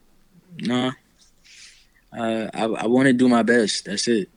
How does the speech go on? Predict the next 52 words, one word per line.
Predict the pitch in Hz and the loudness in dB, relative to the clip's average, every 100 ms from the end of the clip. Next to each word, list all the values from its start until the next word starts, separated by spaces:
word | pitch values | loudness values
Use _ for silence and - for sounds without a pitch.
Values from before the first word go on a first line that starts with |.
| _ - | _ -14
I | 107 | -8
think | 110 123 | -2 0
that's | 113 117 | 2 2
my | 123 110 | 2 0
only | 104 117 113 110 107 - | 0 2 2 2 -2 -2
aim, | 113 110 107 101 92 | -2 0 -2 -4 -6
is | 98 107 | -6 -4
to | |
just | 101 95 | -6 -6
do | 101 104 | -6 -8
my | 104 | -8
best. | 101 98 - | -6 -6 -6
Like, | 98 98 90 | -10 -16 -16
even | 113 117 117 | -12 -6 -2
now | 117 117 110 104 _ - - - - - _ | 0 0 -2 -6 _ -20 -20 -20 -20 -20 _
with | - 107 | -4 -2
this | 110 - | -2 0
album, | 110 117 107 104 | 2 2 0 -4
everybody | 95 120 120 120 123 | -2 2 4 4 2
has | 117 | 2
high | 117 117 117 | 2 2 2
expectations, | 110 143 - 113 110 98 92 95 | 0 -4 -2 0 0 -4 -12 -16
you | |
know? | 101 113 120 110 | -10 -8 -6 -8
Every, | 113 104 | -10 -10
like, | 104 107 95 | -6 -4 -4
all | 110 | -2
my | 120 110 | -2 -2
fans | - 120 120 110 | -2 -2 0 -2
are | 110 | -2
like, | 107 104 95 _ _ - | -2 -4 -6 _ _ -8
and | 104 - | -6 -4
I, | 104 131 131 120 - _ _ _ _ _ _ - | -2 2 2 2 -2 _ _ _ _ _ _ -2
I | 127 151 | 0 2
think | 143 127 | 0 0
it's | 120 | 0
one | 120 120 | 0 0
of | |
my | 113 107 | 0 -2
greatest | 113 110 101 | -2 -2 -2
works, | 107 120 95 - | 0 0 0 -10
you | 98 | -12
know | 110 | -10
what | |
I | 113 | -4
mean? | 120 127 123 | -4 -4 -6
Like, | 107 110 | -8 -6
but | 113 107 | -8 -8
before | 107 - 127 131 | -12 -6 -4 -2
I | 127 | -2
put | 135 127 | -2 0
out | 123 | 0